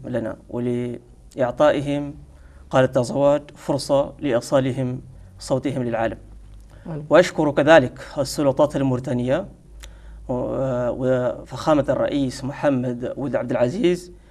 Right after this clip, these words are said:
Speaker 1: لسعة صدره وإيوائه للشعب الأز-، الشعب الأزوادي اللاجئ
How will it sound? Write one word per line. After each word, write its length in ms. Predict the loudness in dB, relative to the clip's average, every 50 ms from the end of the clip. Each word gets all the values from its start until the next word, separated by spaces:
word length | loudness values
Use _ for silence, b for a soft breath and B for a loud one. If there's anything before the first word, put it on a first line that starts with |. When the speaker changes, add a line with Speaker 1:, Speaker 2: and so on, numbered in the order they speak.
| b b b b b b -6
Speaker 1:
لسعة 720 | -2 0 0 2 0 -2 -2 4 4 6 6 6 2 0 -2
صدره 520 | -2 -2 0 0 0 0 0 0 -2 -4 -4
وإيوائه 580 | -4 -4 -2 -2 0 4 4 4 4 4 0 -2
للشعب 360 | -4 -2 0 -2 0 0 0 0
الأز-، 380 | 0 0 0 0 -2 -4 -2 -2
الشعب 340 | -4 -4 -2 -2 0 0 0
الأزوادي 560 | 0 0 0 0 4 6 6 6 6 4 0
اللاجئ 440 | 0 2 4 4 4 4 2 0